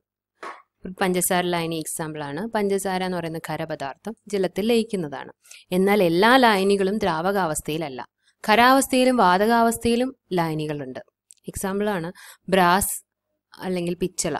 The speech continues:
അതിൽ സിങ്കും കോപ്പറും ആണ് അതിൽ ആ, ആ മിക്സ്ചറിൽ അടങ്ങിയിട്ടുള്ളത്. അത് ഖരാവസ്ഥയിലായിരിക്കും. എന്നാൽ സോഡ, സോഡയിൽ ജല-, സോഡ എന്ന് പറയുന്നത് ജലത്തിൽ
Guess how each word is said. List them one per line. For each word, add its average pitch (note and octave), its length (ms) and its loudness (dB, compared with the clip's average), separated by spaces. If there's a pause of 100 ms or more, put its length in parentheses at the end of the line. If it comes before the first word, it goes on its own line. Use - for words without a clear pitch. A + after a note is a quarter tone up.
(120)
അതിൽ E3 220 -2 (460)
സിങ്കും A3+ 500 2
കോപ്പറും G#3 520 2
ആണ് E3 120 0
അതിൽ D#3 220 -4
ആ, D#3 80 -6 (140)
ആ E3+ 160 -6
മിക്സ്ചറിൽ F#3 520 -2
അടങ്ങിയിട്ടുള്ളത്. D#3 600 -4 (380)
അത് B3 160 -6
ഖരാവസ്ഥയിലായിരിക്കും. F#3+ 920 0 (640)
എന്നാൽ F#3+ 260 2
സോഡ, F#3 420 2 (420)
സോഡയിൽ G#3 460 0 (160)
ജല-, F#3 260 0 (300)
സോഡ G#3 280 -2
എന്ന് A#3+ 160 0
പറയുന്നത് F3 320 -4 (120)
ജലത്തിൽ G3 300 0